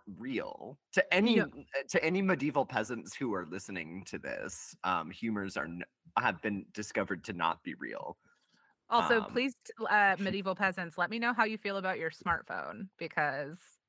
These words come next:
Speaker 2: I'm curious. Um, <laughs> but yeah, so you could use benzoin to, you know, to do your psychic work. Again,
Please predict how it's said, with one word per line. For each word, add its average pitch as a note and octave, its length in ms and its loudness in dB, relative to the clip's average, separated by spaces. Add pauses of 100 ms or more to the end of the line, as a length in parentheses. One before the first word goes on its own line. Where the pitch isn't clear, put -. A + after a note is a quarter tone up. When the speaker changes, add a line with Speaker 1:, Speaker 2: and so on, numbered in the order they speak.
(200)
Speaker 2:
I'm G3 160 2
curious. G2+ 680 -4 (1080)
Um, G3+ 460 8 (100)
<laughs> D4 240 2 (720)
but A#3+ 220 4
yeah, B3 180 4
so E4 120 -4
you D#4 140 0
could A4 140 2
use B4+ 220 -2
benzoin E4+ 580 4
to, F4 420 2
you D4 200 -10
know, C#4 360 -2 (540)
to C4 80 2
do A#3+ 100 -6
your C#4+ 220 -4
psychic B3 400 -2
work. A#3 320 2
Again, G#3+ 500 0